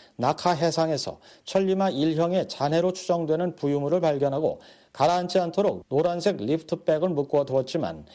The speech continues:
인양을 시도하는 과정에서 잔해가 무거운 중량 때문에 인양 장구에서 이탈해 수심 칠십오 미터 해저에 가라앉았습니다.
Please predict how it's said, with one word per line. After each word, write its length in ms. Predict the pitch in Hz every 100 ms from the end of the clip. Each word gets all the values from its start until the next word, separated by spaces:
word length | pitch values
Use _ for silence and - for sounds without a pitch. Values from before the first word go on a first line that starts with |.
| - -
인양을 380 | 151 180 202
시도하는 460 | 196 175 180 170 175
과정에서 560 | 160 147 156 143 76 -
잔해가 500 | - 143 180 143 90 104
무거운 400 | 143 170 190 190
중량 440 | 147 151 151 139
때문에 400 | 147 165 127 -
인양 380 | 139 160 175 170
장구에서 560 | - 147 147 156 143 147
이탈해 400 | 120 156 120 -
수심 400 | - 175 196 139
칠십오 600 | - 202 214 185 131 151
미터 300 | 160 160 170
해저에 440 | - 156 123 107
가라앉았습니다. 960 | - 139 131 110 92 - 82 - -